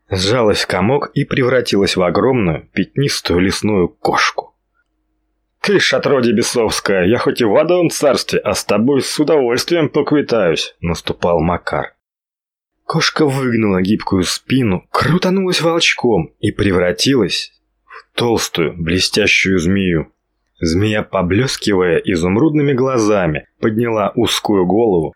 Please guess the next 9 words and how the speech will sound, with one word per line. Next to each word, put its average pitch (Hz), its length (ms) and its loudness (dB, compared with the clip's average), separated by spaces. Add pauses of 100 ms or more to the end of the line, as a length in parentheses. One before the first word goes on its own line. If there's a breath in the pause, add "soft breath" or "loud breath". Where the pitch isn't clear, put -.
сверкнула 123 720 0
длинным 98 640 0
жалом 95 500 0 (160)
и 117 120 -4
порскнула 123 680 -2
в - 60 -6
сторону. 82 640 -2 (1800)
Послышался 110 640 0
удар. 104 460 0